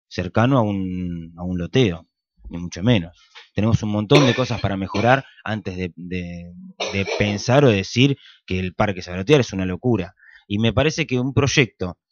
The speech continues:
como el que fue presentado el año pasado, que se dejaba el manejo de todo el parque a una comisión directiva, eh, principalmente al presidente de un ente, es una locura, porque hoy,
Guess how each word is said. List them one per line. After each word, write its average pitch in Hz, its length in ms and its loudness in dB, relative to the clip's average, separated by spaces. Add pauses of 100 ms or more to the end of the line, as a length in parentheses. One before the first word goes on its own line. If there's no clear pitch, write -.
(120)
como 98 240 -2
el 98 60 -2
que 98 100 -6
fue 131 140 2
presentado 120 340 -2
el 120 60 2
año 123 180 0
pasado, 95 540 -2 (460)
que 90 480 -6
se - 180 -4
dejaba 147 380 6
el 135 80 8
manejo 120 400 4
de 110 80 4
todo 135 320 6
el 127 100 6
parque 87 480 0 (460)
a 101 100 2
una 120 220 6
comisión 107 400 2
directiva, 107 600 2
eh, 82 160 -18 (160)
principalmente 98 920 -2
al 85 480 -10
presidente 110 480 2
de 113 100 8
un 131 80 6
ente, 120 460 4 (380)
es 92 180 -10
una 104 140 0
locura, 101 400 2
porque 92 320 0
hoy, 120 280 4